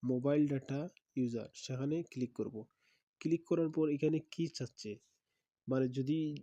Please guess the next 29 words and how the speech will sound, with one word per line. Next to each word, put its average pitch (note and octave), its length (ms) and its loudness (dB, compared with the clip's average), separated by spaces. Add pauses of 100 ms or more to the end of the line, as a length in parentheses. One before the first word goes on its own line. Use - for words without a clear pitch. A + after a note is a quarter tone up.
ডেইলি C#3+ 480 8
আপনি D#3 260 2
যদি D#3 460 0 (400)
ব্রেকআপ C3+ 480 2
নিতে D3 280 2
যদি C3+ 240 -2
চান C3 400 0 (540)
পঞ্চাশ C3 420 -2
জিবি C3+ 180 0
করে, C3+ 240 2
তাহলে B2 340 -2
পঞ্চাশ B2+ 340 -4
জিবি C3 160 2
নেবেন, C3 300 2
একশো B2+ 340 -4
জিবি B2+ 220 -2
হলে C3 240 2
একশো B2+ 220 -4
জিবি C3 240 0
নেবেন। C3 200 0
যদি B2 200 0
আনলিমিটেড C#3+ 560 2
নিতে C#3 220 0
চান D#3 260 -6
তাহলে B2+ 240 0
এই B2 60 4
সাইটে B2 320 -4
আনলিমিটেড B2 520 2
আছে। - 220 -10